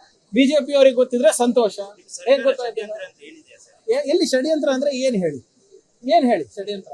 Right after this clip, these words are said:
Speaker 1: ಈ, ಈ ಷಡ್ಯಂತ್ರ ಅಂದ್ರೆ ಈ ಎಲ್ಲಾ ಕಾರಣಗಳು ಕೊಡ್ಬೇಕಲ್ಲ ನಮ್ಗೆ. ಏನಾದ್ರೂ ಹೇಳ್ತಾರೆ ಸುಮ್ನೆ, ಶ್-, ಕುಂತಲ್ಲೇ ಷಡ್ಯಂತ್ರ, ಷಡ್ಯಂತ್ರ ಅಂದ್ರೆ, ಷಡ್ಯಂತ್ರ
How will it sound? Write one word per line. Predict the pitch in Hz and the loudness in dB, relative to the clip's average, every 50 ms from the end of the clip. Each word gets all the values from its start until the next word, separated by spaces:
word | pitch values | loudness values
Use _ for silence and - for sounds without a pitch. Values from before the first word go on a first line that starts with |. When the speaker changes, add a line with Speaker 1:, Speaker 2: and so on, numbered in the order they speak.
| - - _ _ _ _ _ _ _ _ _ - | -20 -20 _ _ _ _ _ _ _ _ _ -2
Speaker 1:
ಈ, | 240 | 0
ಈ | 269 262 254 254 254 233 202 | 0 2 2 0 0 0 2
ಷಡ್ಯಂತ್ರ | - 247 247 277 277 277 247 262 | 2 2 4 4 4 4 4 2
ಅಂದ್ರೆ | 254 247 240 247 254 262 254 262 - - - _ 262 | 2 2 2 0 0 -2 -2 -6 -12 -20 -8 _ 0
ಈ | 240 | 2
ಎಲ್ಲಾ | 247 240 254 262 247 | 2 4 4 2 2
ಕಾರಣಗಳು | - 226 226 247 254 247 247 247 196 | 2 0 0 0 -2 -4 -6 -8 -8
ಕೊಡ್ಬೇಕಲ್ಲ | - 220 240 285 269 - 208 185 175 | -6 -4 -4 -4 -4 -2 -2 -2 -2
ನಮ್ಗೆ. | 165 151 156 165 208 233 220 190 160 - _ _ _ _ _ _ _ _ _ _ _ _ 226 | -2 -4 -8 -10 -10 -10 -10 -12 -18 -20 _ _ _ _ _ _ _ _ _ _ _ _ 0
ಏನಾದ್ರೂ | 269 294 311 302 320 294 | 0 2 2 0 2 6
ಹೇಳ್ತಾರೆ | 233 262 302 - - 494 - | 6 6 6 4 0 -4 -4
ಸುಮ್ನೆ, | 277 302 311 311 | -4 -2 -2 -2
ಶ್-, | - 277 285 | -2 -4 -8
ಕುಂತಲ್ಲೇ | - 285 302 302 311 311 311 302 | -8 -8 2 4 4 6 6 4
ಷಡ್ಯಂತ್ರ, | - 269 285 302 302 294 285 302 262 | 2 2 -2 -2 -4 -4 -4 -4 -4
ಷಡ್ಯಂತ್ರ | 240 285 302 302 302 285 294 | -4 -6 -8 -10 -10 -10 -12
ಅಂದ್ರೆ, | 294 294 302 302 240 | -12 -14 -16 -18 -12
ಷಡ್ಯಂತ್ರ | - 277 294 320 320 311 | -12 -8 -4 -4 -2 -2